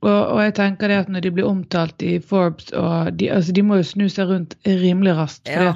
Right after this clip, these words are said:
Speaker 1: det er jo, som jeg sier, man gir ikke sånne, eh, nettverk eller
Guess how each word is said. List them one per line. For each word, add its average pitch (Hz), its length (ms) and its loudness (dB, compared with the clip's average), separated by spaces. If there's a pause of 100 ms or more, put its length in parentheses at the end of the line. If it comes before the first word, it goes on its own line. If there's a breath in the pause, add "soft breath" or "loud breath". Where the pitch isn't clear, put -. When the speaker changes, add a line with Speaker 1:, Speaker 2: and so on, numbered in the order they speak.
Speaker 1:
det 196 100 0
er 180 200 2
jo, 165 240 -4 (500)
som 190 200 -6
jeg 180 120 -4
sier, 175 260 2
man 170 160 2
gir 190 220 4
ikke 165 240 -4
sånne, 175 400 -2 (920 soft breath)
eh, 180 1200 -2 (480)
nettverk 180 540 0
eller 170 360 2